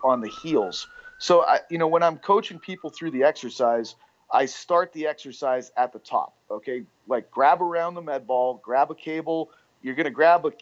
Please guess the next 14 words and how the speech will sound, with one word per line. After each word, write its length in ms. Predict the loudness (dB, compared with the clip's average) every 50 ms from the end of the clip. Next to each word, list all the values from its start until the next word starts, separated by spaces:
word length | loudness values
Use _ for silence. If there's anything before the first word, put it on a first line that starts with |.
| _ _
the, 240 | -6 -4 -4 -4 -4 -8 _
the 100 | -10 -12
cable 420 | -10 -10 -6 -4 -4 -2 -2 -2
on 120 | -2 -2 -2
the 80 | -4
left 400 | -8 -6 0 2 2 2 2 0
side 360 | -6 -2 2 4 4 4 2 0
of 60 | -2
the 120 | -8 -16 -10 -6
rack 380 | -2 0 2 0 0 -2 _
with 160 | -12 -14 -12 -12
your 120 | -14 -16
right 320 | -6 -2 -2 -2 -2 -2
hand 320 | -6 -10 -8 -8 -8 -8